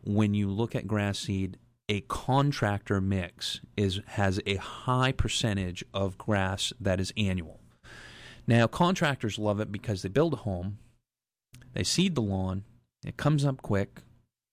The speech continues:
and you're in the house and it looks beautiful and they're gone. And then the next year you come to see me and you say, "Why is my lawn not doing well?"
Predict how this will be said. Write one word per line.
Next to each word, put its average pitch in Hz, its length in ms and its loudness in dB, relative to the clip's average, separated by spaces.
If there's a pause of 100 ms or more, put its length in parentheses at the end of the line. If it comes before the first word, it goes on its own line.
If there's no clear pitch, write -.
and 101 140 2
you're 120 180 4
in 123 80 2
the 113 60 -2
house 101 340 -2
and 95 100 -6
it 85 80 -8
looks 107 200 -4
beautiful 95 540 0
and 92 140 -2
they're 95 140 2
gone. 87 520 -8 (800)
And 95 120 4
then 101 120 4
the 101 80 0
next 127 340 -2
year 104 140 2
you 95 120 -2
come 101 220 -2
to 95 60 0
see 101 220 0
me 95 340 -2 (680)
and 92 140 0
you 95 60 2
say, 95 260 0 (160)
"Why 101 260 0
is 117 160 0
my 110 140 2
lawn 98 320 0
not 98 240 -6
doing 135 340 2
well?" 90 320 -6